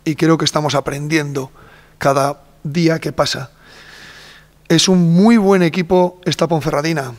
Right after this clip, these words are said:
Dos jugadores por dentro que están jugando, Larrea y Silva, que lo están haciendo muy bien. Y los cuatro de atrás es un equipo valiente.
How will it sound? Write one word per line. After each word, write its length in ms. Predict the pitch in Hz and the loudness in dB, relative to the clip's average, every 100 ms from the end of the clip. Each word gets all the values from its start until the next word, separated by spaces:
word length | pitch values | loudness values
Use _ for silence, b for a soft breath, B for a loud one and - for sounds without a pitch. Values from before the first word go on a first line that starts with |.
| - | -20
Dos 220 | 165 147 143 | -10 -8 -8
jugadores 400 | 156 143 147 - | -6 -6 -6 -8
por 180 | 156 151 | -8 -8
dentro 240 | 156 147 | -8 -10
que 60 | 139 | -10
están 160 | 147 | -10
jugando, 320 | 143 147 147 147 | -10 -10 -6 -4
Larrea 460 | 143 156 160 151 | -2 0 -2 -2
y 60 | 151 | -2
Silva, 480 | - 165 170 180 196 B B B | 0 2 4 2 -2 B B B
que 120 | - | -8
lo 80 | 147 | -6
están 200 | - 151 | -4 -4
haciendo 420 | 143 165 151 156 - _ | -2 0 0 0 -4 _
muy 380 | 165 170 196 165 | -2 2 2 2
bien. 200 | 143 123 B B B B - | -2 -12 B B B B -2
Y 60 | |
los 140 | 165 160 | -2 0
cuatro 200 | 202 214 | 0 2
de 60 | |
atrás 200 | 175 180 | 2 0
es 40 | 170 | -2
un 180 | 175 165 | -2 -2
equipo 460 | 160 165 170 165 165 - _ _ _ _ _ _ | -4 -2 0 -2 -4 -20 _ _ _ _ _ _
valiente. 560 | 156 147 151 135 135 123 | -6 -4 -4 -10 -14 -16